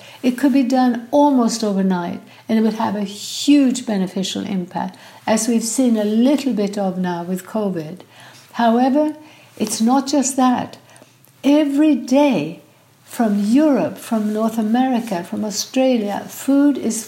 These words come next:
flown to China to be processed and flown back again. Fish is flown over to be deboned. Shrimps are flown from the U K to Thailand to be peeled. Apples flown from the U K to South Africa to be washed and flown back again.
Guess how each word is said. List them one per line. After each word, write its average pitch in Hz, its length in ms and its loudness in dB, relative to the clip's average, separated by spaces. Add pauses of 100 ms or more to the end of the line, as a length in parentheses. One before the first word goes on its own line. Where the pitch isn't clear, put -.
(140)
flown 269 640 0
to 269 160 -2
China 220 580 -2
to 202 120 -6
be 214 180 -2
processed - 880 -2
and 220 220 -4
flown 269 420 -2
back 233 320 -2
again. 165 420 -8 (220)
Fish - 440 2
is 262 180 -2
flown 240 360 0
over 220 200 -2
to 214 100 -6
be 208 140 -4
deboned. 190 840 -4 (300)
Shrimps 277 480 0
are 254 120 0
flown 233 320 0
from 220 160 -6
the 214 120 -4
U 214 140 -2
K 208 220 -4
to 202 100 -10
Thailand 190 540 -4
to 196 100 -6
be 185 160 -4
peeled. 180 560 -6 (380)
Apples 262 520 0
flown 233 320 -2
from 214 160 -6
the 208 100 -4
U 208 160 -2
K 202 320 -4
to 190 180 -6
South 185 340 -4
Africa 196 400 -4
to 190 100 -8
be 185 120 -4
washed 185 400 -4
and 185 160 -10
flown 190 260 -4
back 185 240 -6
again. 190 340 -10